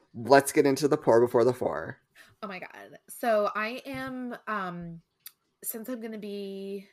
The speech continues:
Speaker 2: up late for no reason.
Speaker 1: None at all.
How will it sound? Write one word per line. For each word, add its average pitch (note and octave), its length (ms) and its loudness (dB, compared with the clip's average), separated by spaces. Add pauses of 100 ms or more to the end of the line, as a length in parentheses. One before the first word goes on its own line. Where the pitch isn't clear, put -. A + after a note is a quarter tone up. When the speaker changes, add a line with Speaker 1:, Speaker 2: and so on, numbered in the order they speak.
(800)
Speaker 2:
up - 240 -10 (260)
late F3+ 400 -10 (140)
for - 180 -16
no F3 680 -10
reason. F#3 600 -14 (500)
Speaker 1:
None B2 300 8
at C3 140 6
all. G#2 500 4